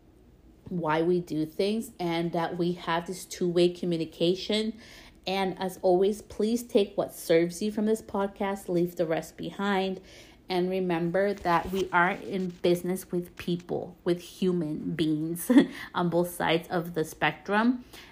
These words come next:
And nothing is, like, black or white or red and blue. It's actually, like, purple, right?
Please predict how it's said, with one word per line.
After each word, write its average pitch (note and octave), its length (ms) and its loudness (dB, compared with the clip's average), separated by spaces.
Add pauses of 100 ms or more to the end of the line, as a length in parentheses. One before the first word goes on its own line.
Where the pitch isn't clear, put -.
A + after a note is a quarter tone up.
And F3+ 220 2
nothing F3 380 2
is, F3+ 180 -6
like, E3 280 -2
black D#3+ 320 -2
or F3 100 0
white D3+ 440 -6
or E3 80 -4
red D3+ 240 -2
and D#3 160 -2
blue. D#3+ 320 0
It's F3 180 -2
actually, D#3 380 -4
like, C#3 220 -6
purple, F#3 540 -2
right? A#3 340 -2